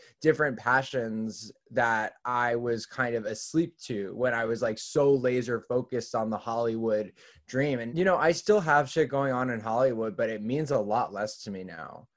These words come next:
I hate Hollywood. It's only broken my heart. It's only treated me bad. It's given me a little bit of money, but not like the money that I'm getting from being Instagram famous, I'll tell you that much. <laughs>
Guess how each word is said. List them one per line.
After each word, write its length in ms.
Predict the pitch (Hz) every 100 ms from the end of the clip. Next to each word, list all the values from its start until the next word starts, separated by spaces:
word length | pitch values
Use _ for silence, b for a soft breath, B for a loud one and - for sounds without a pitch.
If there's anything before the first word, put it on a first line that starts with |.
| _ -
I 120 | 175
hate 260 | 147 147 175
Hollywood. 640 | 127 104 95 92 87 85 -
It's 200 | 143 -
only 320 | 131 147 160 143
broken 340 | 131 127 131
my 240 | 117 113 110
heart. 420 | 104 110 113 -
It's 180 | 123 - 123
only 380 | 127 139 139
treated 320 | 123 127 117 113
me 120 | 110
bad. 480 | 107 92 98 104 - b b b _ _ -
It's 240 | 180 -
given 300 | 170 170 196
me 100 | 170
a 80 | 139
little 320 | 117 131 156
bit 140 | 127
of 100 | 120
money, 320 | 107 135 131 113
but 280 | 120 98 107
not 340 | 120 147 113
like 200 | 151 135
the 60 | 135
money 300 | 131 131 127
that 140 | 123
I'm 140 | 123
getting 300 | 123 127 127
from 140 | 117 117
being 220 | 120 110
Instagram 560 | 135 135 135 113 104 107
famous, 360 | 107 113 117
I'll 60 | 110
tell 160 | 127 117
you 60 |
that 200 | 113 131
much. 520 | 117 101 123 - - -
<laughs> 0 | B